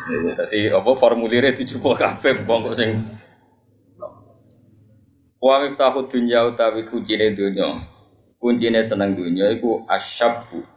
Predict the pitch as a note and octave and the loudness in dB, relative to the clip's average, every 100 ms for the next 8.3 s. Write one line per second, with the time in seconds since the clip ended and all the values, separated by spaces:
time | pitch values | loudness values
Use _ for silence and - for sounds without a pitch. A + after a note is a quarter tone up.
0 | _ _ _ - - F2 F#2+ F#2 F#2+ - | _ _ _ -10 -4 -2 0 0 0 0
1 | - - G#2 - - D#2 F#2 G2 G2 F#2+ | 0 -2 -2 0 -2 -2 -2 0 2 2
2 | F#2 G#2 F#2+ - - - - - - - | 2 2 0 -2 -4 -2 0 0 -2 -12
3 | E2+ F#2 F2+ F#2 F2+ - - - G2+ F2 | -2 0 0 0 0 0 0 -2 -2 2
4 | - G#2 F#2 D#2 - - - - - _ | 2 2 0 0 -2 -8 -16 -20 -20 _
5 | _ _ - - - - A2+ A#2+ C3+ C3 | _ _ -8 -6 -6 0 2 4 4 4
6 | A#2 A2+ A2 A2+ - G2 F#2 F#2 E2+ F#2+ | 2 0 -2 -2 -2 -2 -2 0 0 0
7 | A2 A2 G#2+ G2+ - G2 F#2+ G2 A2 G#2 | -2 0 2 2 0 0 0 -2 -2 0
8 | F2+ F2 | 0 0